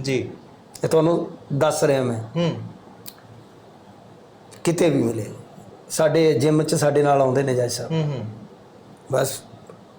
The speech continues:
Speaker 2: ਹੈਂਡਸ਼ੇਕ ਵੀ ਕਿਸ, ਹਰੇਕ ਨਾਲ ਨਹੀਂ।
Speaker 1: ਜੀ, ਜੀ।
Speaker 2: ਜਿਵੇਂ ਸਾਡੇ ਵਰਗਿਆਂ ਨਾਲ ਕੀਤਾ, "ਹੈਲੋ, ਹਾਏ, ਬਸ, ਬਸ, ਇਸ ਤੋਂ ਵੱਧ ਨਹੀਂ।"
Speaker 1: ਉਹ ਬੜਾ ਲਿਮਟਿਡ ਹੁੰਦਾ ਹੈ।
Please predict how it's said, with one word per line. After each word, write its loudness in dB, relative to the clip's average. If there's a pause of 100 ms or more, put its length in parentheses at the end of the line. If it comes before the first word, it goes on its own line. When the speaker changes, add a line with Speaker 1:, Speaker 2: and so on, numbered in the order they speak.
(160)
Speaker 2:
ਹੈਂਡਸ਼ੇਕ 0
ਵੀ 2
ਕਿਸ, 0
ਹਰੇਕ 2
ਨਾਲ 0
ਨਹੀਂ। -4
Speaker 1:
ਜੀ, -4
ਜੀ। -10 (460)
Speaker 2:
ਜਿਵੇਂ 0 (120)
ਸਾਡੇ 0
ਵਰਗਿਆਂ 0
ਨਾਲ -2
ਕੀਤਾ, -6
"ਹੈਲੋ, -6
ਹਾਏ, -8
ਬਸ, -12
ਬਸ, -6 (600)
ਇਸ -2
ਤੋਂ -2
ਵੱਧ -2
ਨਹੀਂ।" -10
Speaker 1:
ਉਹ -2
ਬੜਾ 2
ਲਿਮਟਿਡ 0 (640)
ਹੁੰਦਾ -4
ਹੈ। -8